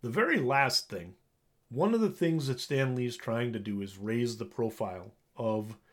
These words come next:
Marvel Comics. And he's been seeing all of this stuff going on with, like, Lichtenstein using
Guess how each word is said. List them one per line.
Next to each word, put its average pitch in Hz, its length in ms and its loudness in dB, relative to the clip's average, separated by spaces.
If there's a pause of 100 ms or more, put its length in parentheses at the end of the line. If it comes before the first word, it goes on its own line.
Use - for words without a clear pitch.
(260)
Marvel 120 340 2
Comics. - 540 -6 (760)
And 131 180 -2
he's 127 160 -2
been 123 180 -2
seeing 247 340 0
all 165 300 4
of 165 100 0
this 151 180 -2
stuff 139 360 2
going 127 280 0
on 113 360 -2
with, 104 160 -8
like, 92 240 -12
Lichtenstein 123 840 -2 (380)
using 127 680 0